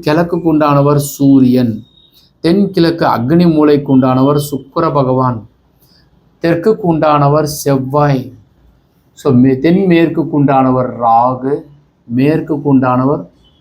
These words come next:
சனி பகவான், வடமேற்குக்கு உண்டானவர்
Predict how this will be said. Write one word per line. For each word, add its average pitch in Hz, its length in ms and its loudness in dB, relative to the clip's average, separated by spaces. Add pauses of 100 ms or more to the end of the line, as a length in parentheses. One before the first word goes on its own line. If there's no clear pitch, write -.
(200)
சனி 127 480 -2
பகவான், 135 560 -2 (640)
வடமேற்குக்கு 156 920 2
உண்டானவர் 135 460 0